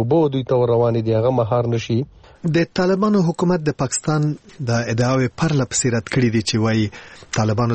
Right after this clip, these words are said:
Speaker 2: د پاکستان مخالفو ډلو ته پټنځایونه ورکړي. دا احتمال څومره دی چې پاکستان په افغانستان کې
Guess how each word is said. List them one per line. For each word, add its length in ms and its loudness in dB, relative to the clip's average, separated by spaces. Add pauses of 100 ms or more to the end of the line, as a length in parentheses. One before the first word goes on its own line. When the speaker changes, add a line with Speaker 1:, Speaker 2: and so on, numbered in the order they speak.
Speaker 2:
د 100 -4
پاکستان 480 -4 (160)
مخالفو 500 -2
ډلو 240 -2
ته 140 -6
پټنځایونه 640 0
ورکړي. 300 -2 (460)
دا 140 2
احتمال 420 0
څومره 380 0
دی 100 2
چې 240 -2
پاکستان 460 -2
په 100 -2
افغانستان 480 -2 (100)
کې 120 0